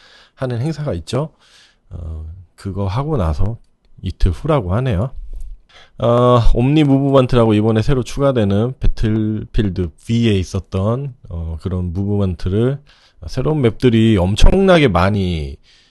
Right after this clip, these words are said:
데이 원부터 출시, 나온다고 했거든요. 트레이아크가 만들었다고 하네요. 어, 조금 기대가 됩니다. 아무래도 맵이 새롭고 많을수록 신선하니까,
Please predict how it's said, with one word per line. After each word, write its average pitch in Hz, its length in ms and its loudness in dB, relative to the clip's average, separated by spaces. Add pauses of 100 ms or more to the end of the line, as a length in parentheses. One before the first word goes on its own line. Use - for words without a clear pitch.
(100)
데이 101 180 0
원부터 87 760 -4 (120)
출시, - 340 -14 (180)
나온다고 95 480 -4
했거든요. 123 580 -4 (300)
트레이아크가 113 640 -4
만들었다고 85 560 -6
하네요. 123 500 -6 (440)
어, 90 1040 -6 (280)
조금 110 520 -10 (880)
기대가 110 340 -4
됩니다. 90 580 -4 (240)
아무래도 120 500 -4
맵이 120 600 0
새롭고 170 520 2
많을수록 117 760 0
신선하니까, 147 920 -4